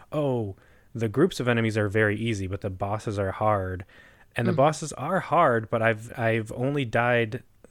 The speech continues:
Speaker 1: like, my party has only died once. And so I feel like it's challenging, but not impossible. Um,
Speaker 2: Mm.
Speaker 1: and after that, after that first prison, 'cause you start out in the same area,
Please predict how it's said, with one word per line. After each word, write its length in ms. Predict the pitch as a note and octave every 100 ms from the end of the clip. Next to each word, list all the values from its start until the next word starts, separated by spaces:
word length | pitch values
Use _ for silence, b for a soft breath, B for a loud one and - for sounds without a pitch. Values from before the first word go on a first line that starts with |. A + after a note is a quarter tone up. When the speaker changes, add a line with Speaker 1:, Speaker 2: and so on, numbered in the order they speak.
| -
Speaker 1:
like, 400 | C3+ A#2 - -
my 180 | A2+ G#2+
party 360 | - C3 A#2
has 140 | A2 A2
only 200 | A2 G#2+
died 280 | G#2 G2+ F#2
once. 460 | G#2 A2+ F#2+ - -
And 100 | G#2+
so 400 | - G#2+ G2+ G2 B B B B -
I 80 | A2+
feel 200 | - F#3
like 180 | D#3+ B2
it's 180 | -
challenging, 960 | - - C#3+ D#3+ C3 A2 A2 G#2 G#2 A2+ - -
but 400 | A#2 G#2+ A2 -
not 460 | A2+ A2 A2 A2 _ _
impossible. 880 | - A2+ - G#2+ - G#2 A2 B2 F3+ B B B B B B -
Um, 320 | A2 G#2+ G#2
Speaker 2:
Mm. 180 | G2 G2+ - -
Speaker 1:
and 120 | B2
after 340 | C#3 G#3+ F3+
that, 260 | B2 G#2+ A2+
after 240 | A#2 -
that 160 | D3+ A#2+
first 280 | - A#2 -
prison, 520 | C#3 C#3 A2 G#2 A#2 B B B -
'cause 120 | A#2+
you 80 | C3
start 300 | - D3+ E3
out 160 | D#3
in 60 | B2+
the 80 | A#2
same 600 | - A#2+ A2+ A2+ G#2+ A2+ _ _ _ -
area, 640 | A#2 B2 A2+ G#2+ G2+ G2+